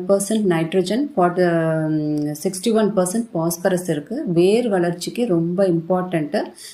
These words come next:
பிளஸ் ஹியூமிக் இதை கொடுத்தாதான் அந்த வேர் நல்லா ஒயிட் ரூட்ஸ் நல்லா டெவலப் ஆகும்.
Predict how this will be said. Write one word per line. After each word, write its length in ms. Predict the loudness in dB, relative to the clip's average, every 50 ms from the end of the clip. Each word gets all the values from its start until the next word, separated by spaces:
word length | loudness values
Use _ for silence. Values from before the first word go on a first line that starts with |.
| -20 _ _
பிளஸ் 280 | 4 4 4 4 0 -6
ஹியூமிக் 540 | -6 -2 0 2 2 4 4 2 2 0 -4 -4
இதை 200 | -2 0 2 2
கொடுத்தாதான் 680 | 2 2 2 2 2 2 2 4 4 2 2 0 0 2
அந்த 140 | 2 2 2
வேர் 360 | 4 4 4 4 4 2 2
நல்லா 420 | 2 2 2 4 2 2 2 0 0
ஒயிட் 340 | 2 2 2 2 0 0 0
ரூட்ஸ் 280 | 0 0 0 0 -2 0
நல்லா 360 | 0 0 2 0 2 2 2
டெவலப் 500 | 2 0 0 0 0 0 0 0 0 -2
ஆகும். 380 | -4 -4 -2 -2 -4 -4 -6